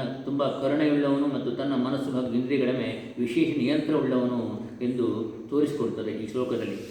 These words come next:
ಇಲ್ಲಿಗೆ ಇಂದಿನ ಆರನೇ ಶ್ಲೋಕ, ಒಂದರಿಂದ ಆರನೇ ಶ್ಲೋಕ ಗೀತಾಸಾರದಲ್ಲಿ ಎರಡನೇ, ಒಂದು ಎರಡನೇ ಅಧ್ಯಾಯದಲ್ಲಿ ಮುಗಿಯುತ್ತೆ. ನಾಳೆಯಿಂದ ಏಳನೇ ಶ-, ನಾಳೆ ಏಳನೇ ಶ್ಲೋಕದಿಂದ ಶುರು ಮಾಡ್ತೀವಿ. ಇಷ್ಟರವರೆಗೆ ನೀವು ಕೇಳಿದ್ದಕ್ಕೆ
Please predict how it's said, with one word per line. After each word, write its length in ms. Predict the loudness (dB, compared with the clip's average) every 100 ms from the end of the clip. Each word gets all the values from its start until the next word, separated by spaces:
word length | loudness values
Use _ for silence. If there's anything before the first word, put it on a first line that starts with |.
| -16 -20 -20 -20 _ _ _
ಇಲ್ಲಿಗೆ 320 | 0 2 4 4 0 -6 -6 0
ಇಂದಿನ 240 | 4 4 2 -4 -8 -12 -18 -20 -20 -10
ಆರನೇ 340 | -4 -2 0 0
ಶ್ಲೋಕ, 300 | 0 0 0
ಒಂದರಿಂದ 500 | 0 2 2 2 2
ಆರನೇ 360 | 0 2 0
ಶ್ಲೋಕ 280 | 0 -2 0 -2 -2
ಗೀತಾಸಾರದಲ್ಲಿ 640 | -2 -2 -2 0 0 0
ಎರಡನೇ, 300 | 0 0 0
ಒಂದು 220 | 0 0
ಎರಡನೇ 300 | 2 2 2
ಅಧ್ಯಾಯದಲ್ಲಿ 840 | 0 -2 -2 0 0 -2 -4 -8 -6
ಮುಗಿಯುತ್ತೆ. 680 | 0 2 2 -2 -6 -8 -2
ನಾಳೆಯಿಂದ 400 | 0 4 4 2 0 -4 -8 -12 -16 -20 -20 -6
ಏಳನೇ 300 | 0 2 2
ಶ-, 100 | 0
ನಾಳೆ 220 | 0 0 0 2
ಏಳನೇ 440 | 2 4 2 0
ಶ್ಲೋಕದಿಂದ 480 | -2 -2 -2 -2 -2 -2 -4 -8 -12 -10
ಶುರು 120 | -6
ಮಾಡ್ತೀವಿ. 380 | -2 -2 -2 -2 -2 -8 -12 -16 -18 -20 -20 -20
ಇಷ್ಟರವರೆಗೆ 440 | -8 -4 -2 -2
ನೀವು 360 | 0 0 0 0
ಕೇಳಿದ್ದಕ್ಕೆ 520 | 2 2 0 0 -2